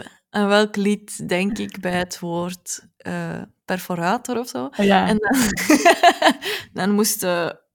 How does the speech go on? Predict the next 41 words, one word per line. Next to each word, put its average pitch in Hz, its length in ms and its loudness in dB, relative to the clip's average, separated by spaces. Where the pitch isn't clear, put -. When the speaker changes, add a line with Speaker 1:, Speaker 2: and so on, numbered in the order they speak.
Speaker 1:
Dan 190 360 -6
zeiden 185 380 -4
we 233 260 -4
gewoon 196 520 -4
aan 180 200 -4
welk 190 280 -10
lied 220 220 -6
we 277 120 -8
dachten. 294 540 -10
Ik - 200 -8
was 226 160 4
aan 240 100 0
het 220 80 -4
denken 247 280 0
of 233 140 -2
we 208 80 -2
daar 185 200 -2
ook - 160 -8
iets - 180 -8
mee 190 200 -4
konden 196 400 -4
doen 196 480 -2
in 185 100 -2
de - 400 0
Speaker 2:
<laughs> - 100 -20
Speaker 1:
podcast. 240 920 -2
Speaker 2:
Ja, 190 180 6
oké. 196 520 6
Oké. 226 360 0
Dat 240 120 6
je 247 60 8
dus 233 160 6
zegt 226 300 6
bijvoorbeeld 214 440 4
het 202 80 -4
woord 202 280 4
rood 190 540 2
en 185 140 0
dan 180 340 -2
zeg 175 140 4
ik, 185 340 -2